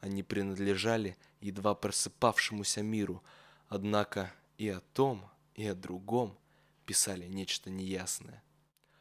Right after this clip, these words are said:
Нам же достаточно знать, что он жил в городе, обнесенном высокой стеной, где царили вечные сумерки,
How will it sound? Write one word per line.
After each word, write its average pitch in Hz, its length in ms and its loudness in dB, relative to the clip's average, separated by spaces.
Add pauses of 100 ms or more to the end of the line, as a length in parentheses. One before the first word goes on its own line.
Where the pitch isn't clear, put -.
(420)
Нам 131 320 10
же 98 140 2
достаточно 120 720 4
знать, 117 560 0
что - 320 2
он 104 100 4
жил 101 200 2
в 92 100 -8
городе, 98 640 6 (360)
обнесенном 101 760 4
высокой 113 600 6
стеной, 104 640 2 (460)
где 104 240 0
царили 107 500 4
вечные 101 480 4
сумерки, 101 760 2